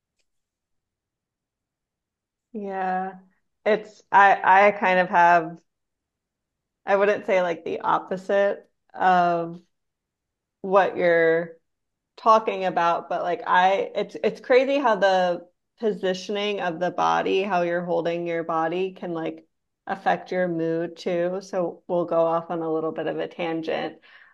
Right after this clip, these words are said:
Um, I put in long hours <laughs> in front of this computer screen, and I was noticing how I got a standing desk, and that helped a lot with my mood.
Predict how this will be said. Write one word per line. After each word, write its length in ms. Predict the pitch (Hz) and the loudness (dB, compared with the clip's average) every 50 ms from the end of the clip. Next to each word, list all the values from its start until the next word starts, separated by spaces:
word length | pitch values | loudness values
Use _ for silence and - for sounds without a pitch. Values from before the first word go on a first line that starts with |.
| _ | _
Um, 600 | - 180 180 175 170 165 156 160 160 - - - - _ - - _ _ _ | -4 -2 0 0 0 0 0 -2 -4 -6 -8 -12 -16 _ -20 -20 _ _ _
I 800 | 190 185 190 190 190 196 196 196 202 202 202 202 - - - - _ _ _ _ _ _ _ _ _ _ _ _ _ _ _ _ _ _ _ _ _ _ _ _ _ | 4 6 6 6 8 6 6 6 6 4 4 2 0 -4 -6 -12 _ _ _ _ _ _ _ _ _ _ _ _ _ _ _ _ _ _ _ _ _ _ _ _ _
put 160 | - 254 240 | 4 6 6
in 320 | 226 220 202 196 196 196 190 190 185 | 8 6 6 4 4 2 0 -4 -4
long 340 | 190 190 196 190 190 190 185 | 2 6 6 6 6 6 4
hours 720 | 180 185 180 175 175 170 170 170 170 175 220 254 247 233 | 2 2 2 2 2 2 0 0 0 0 -2 -4 -6 -4
<laughs> 60 | - | -2
in 220 | 254 226 269 226 - | 0 0 0 0 -2
front 240 | - 196 208 185 | -2 -2 -2 -2
of 120 | 190 185 160 | -4 -6 -6
this 200 | 180 180 185 - | -6 -8 -8 -8
computer 580 | - - 185 185 180 - 175 170 - 160 170 | -8 -8 -8 -6 -6 -4 -4 -2 0 -2 -2
screen, 680 | - - - - 180 165 - - - - 170 190 - - _ _ _ _ _ _ _ _ _ _ | -4 -8 -8 -6 -6 -6 -4 -6 -6 -6 -8 -10 -12 -16 _ _ _ _ _ _ _ _ _ _
and 680 | 196 196 196 196 190 190 185 190 185 185 185 180 - - _ | 6 6 8 8 6 6 6 4 4 4 2 0 -2 -4 _
I 380 | - 190 190 190 190 190 - - - _ _ _ _ _ _ _ _ _ _ | 2 4 4 4 4 2 -2 -8 -14 _ _ _ _ _ _ _ _ _ _
was 260 | 185 208 220 214 202 | -2 0 0 0 -2
noticing 840 | 196 208 196 196 190 196 196 208 208 214 - 220 208 202 196 196 190 | -2 -2 0 0 0 2 2 0 0 -2 -2 -2 -2 -2 -4 -4 -6
how 800 | 185 202 190 185 180 180 175 175 180 175 175 175 175 175 - - | -4 0 0 0 2 0 0 2 2 2 2 0 -2 -2 -2 0
I 120 | 190 202 202 | 0 2 4
got 200 | 214 214 208 208 | 4 2 2 2
a 60 | 214 | 0
standing 560 | 208 - - 220 196 196 202 202 202 202 196 | -4 -4 -4 -4 -2 -2 -2 -2 -4 -4 -4
desk, 420 | 180 185 170 175 180 202 - - - | -2 0 0 0 0 -2 -4 -6 -8
and 140 | 196 185 | -6 -4
that 180 | 180 175 - - | -4 -6 -6 -6
helped 320 | 190 196 175 165 165 - | -2 0 0 0 0 -2
a 80 | - 175 | -4 -2
lot 380 | 170 165 160 160 165 - - - | 0 2 2 2 2 0 0 -4
with 220 | 165 175 175 - | -4 -6 -6 -6
my 180 | - 165 160 160 | -6 -4 -2 -2
mood. 640 | 160 160 160 160 160 160 160 165 175 190 226 254 | -2 0 0 0 0 0 0 -2 -2 -2 -2 -2